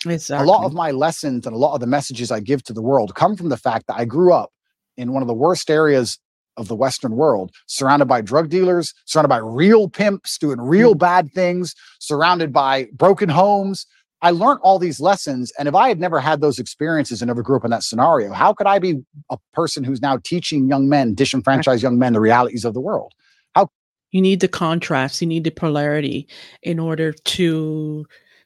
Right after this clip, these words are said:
Speaker 1: to make an impact. And he's, he's absolutely correct. I believe that,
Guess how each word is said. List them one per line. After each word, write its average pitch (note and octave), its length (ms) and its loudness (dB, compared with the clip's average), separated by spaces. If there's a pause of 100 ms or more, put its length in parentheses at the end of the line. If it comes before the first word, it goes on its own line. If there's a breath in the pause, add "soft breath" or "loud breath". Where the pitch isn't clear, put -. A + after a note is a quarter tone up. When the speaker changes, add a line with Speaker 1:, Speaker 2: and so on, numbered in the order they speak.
(100)
Speaker 1:
to G3+ 100 -2
make F#3+ 220 0
an F#3 100 -2
impact. G#3 380 -4 (240)
And F3+ 100 -4
he's, E3 200 -6
he's E3+ 220 -10
absolutely - 460 -8
correct. G3 460 -8
I E3 60 -4
believe D#3+ 500 -4
that, D#3 340 -4